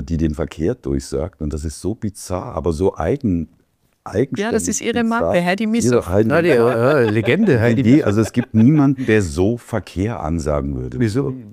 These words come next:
Speaker 1: Ja, es ist eine Erotik-Hotline.
Speaker 3: Wie?
Speaker 1: Ja, tot wie.
Speaker 3: Dann
Speaker 1: Wir
Speaker 3: möchte ich das
Speaker 1: haben
Speaker 3: gern
Speaker 1: jetzt, es ist
Speaker 3: hören.
Speaker 1: ein Stau ist auf der A eins, so, weißt, also, wack. Mein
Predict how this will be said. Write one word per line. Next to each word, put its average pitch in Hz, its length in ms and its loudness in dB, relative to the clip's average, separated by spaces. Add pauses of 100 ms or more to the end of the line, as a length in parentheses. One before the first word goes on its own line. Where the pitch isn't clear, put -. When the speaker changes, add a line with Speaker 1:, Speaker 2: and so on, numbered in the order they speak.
(120)
Speaker 1:
Ja, 92 160 -2
es 98 120 2
ist 98 120 -2
eine 101 140 2
Erotik-Hotline. 71 1040 -4 (240)
Speaker 3:
Wie? 117 320 -4 (160)
Speaker 1:
Ja, - 160 -4
tot - 280 -6
wie. 76 260 -2 (380)
Speaker 3:
Dann 98 220 2
Speaker 1:
Wir 113 80 4
Speaker 3:
möchte 127 140 2
ich 120 40 6
das 87 100 2
Speaker 1:
haben 76 40 -2
Speaker 3:
gern 110 220 2
Speaker 1:
jetzt, - 200 -8
es 65 160 -6
ist 67 160 -4
Speaker 3:
hören. 135 180 4
Speaker 1:
ein 113 40 -2
Stau 80 340 -4
ist 98 160 -6
auf 87 160 -6
der 64 280 -8
A 78 80 -4
eins, 120 380 -8
so, 71 280 -4
weißt, 85 240 -4
also, 76 280 0 (120)
wack. - 480 -2 (680)
Mein 85 260 2